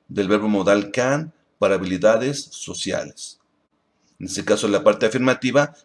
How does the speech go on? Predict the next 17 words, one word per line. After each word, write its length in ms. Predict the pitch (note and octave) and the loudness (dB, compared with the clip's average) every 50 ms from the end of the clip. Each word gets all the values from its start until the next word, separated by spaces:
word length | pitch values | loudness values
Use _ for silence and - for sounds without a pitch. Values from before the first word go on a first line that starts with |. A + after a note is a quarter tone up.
| _ | _
te 100 | - G2 | -4 0
leo 100 | G2+ G2+ | 2 2
la 160 | G#2 G#2 G#2+ G#2+ | 4 4 2 2
primera 260 | G#2+ G2 G2+ G#2 A2 | 2 -2 0 2 2
oración, 540 | A2+ A#2+ A#2 - - B2+ C3+ D3+ F#3 F#3 - _ _ _ _ - | 2 2 2 0 2 2 2 2 0 -4 -12 _ _ _ _ -8
dice, 540 | - G2+ G#2 - - B2+ C3+ C3+ B2+ - _ _ _ _ _ _ _ _ _ _ _ _ _ _ _ _ _ _ - | -6 -4 -2 -2 -2 -2 -2 -4 -6 -12 _ _ _ _ _ _ _ _ _ _ _ _ _ _ _ _ _ _ -2
"I 180 | - G#2 G#2+ G#2 | 0 2 2 2
can 240 | - B2+ B2+ C#3 | 2 2 2 2
communicate 840 | C#3 C#3 C#3+ C3+ C#3 C#3+ C#3+ C#3+ C3+ C#3 - C#3 B2+ C3 C#3+ D3 - - | 2 2 2 2 2 4 4 2 2 0 -2 0 0 2 0 0 -4 -6
effectively 880 | - G#2+ G#2 G#2+ - - C3+ C3+ C3+ - C3+ C3+ B2 C3+ C#3+ D3 D#3 D3+ - F#2+ | -6 -6 -6 -2 2 2 2 2 2 0 -4 -2 0 2 2 2 0 -2 -6 -4
with 200 | F#2+ F#2+ E2+ E2+ | -4 -2 2 4
others." 580 | F#2+ F2+ F2 - E2 E2 - - - - - _ _ _ _ _ _ _ _ _ _ _ _ _ _ _ _ _ _ _ _ _ _ _ _ _ _ _ _ _ _ _ _ _ _ _ _ _ _ _ - | 4 4 4 2 -2 -8 -8 -10 -12 -12 -16 _ _ _ _ _ _ _ _ _ _ _ _ _ _ _ _ _ _ _ _ _ _ _ _ _ _ _ _ _ _ _ _ _ _ _ _ _ _ _ -10
En 140 | G2 G2 G2 | -6 -4 -2
negativo, 800 | G#2 A2+ A2 B2+ B2+ - B2 B2 A#2+ A#2+ C#3+ D#3+ E2+ E2 - _ _ _ _ _ _ - | 0 0 2 0 0 0 -2 -4 0 0 0 -2 -2 -4 -10 _ _ _ _ _ _ 2
"I 240 | - C3 C#3 C3+ - | 4 4 4 4 4
cannot 480 | - C#3+ C#3 C#3 C3 C3+ C#3 C#3 C#3 | 6 6 6 6 6 4 2 2 0
communicate 760 | - A#2 G#2+ A2+ B2+ C3+ C#3 C3 C3+ - - C3+ C#3 C#3 - | -2 -2 -2 0 0 0 0 0 -2 -4 -4 -4 -4 -4 -6